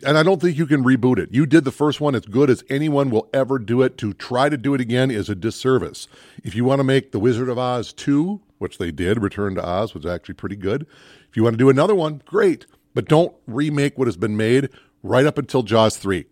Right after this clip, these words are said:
Tear all that down and everything that came after it and start again.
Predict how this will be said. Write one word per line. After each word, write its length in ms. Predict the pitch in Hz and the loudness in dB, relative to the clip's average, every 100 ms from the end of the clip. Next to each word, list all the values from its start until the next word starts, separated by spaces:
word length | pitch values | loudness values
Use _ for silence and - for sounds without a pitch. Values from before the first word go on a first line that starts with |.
| _ | _
Tear 240 | - 160 143 | 2 2 6
all 240 | 131 143 | 6 8
that 220 | 147 120 | 8 8
down 340 | 127 123 131 113 | 6 6 4 2
and 80 | |
everything 340 | 113 123 117 113 | 2 2 2 0
that 100 | 107 | -2
came 200 | 123 113 | -2 0
after 340 | 120 113 117 | 0 -2 -2
it 80 | 107 | -4
and 100 | 90 | -6
start 280 | - 107 101 | -4 -2 -2
again. 420 | 87 107 95 | -4 -4 -4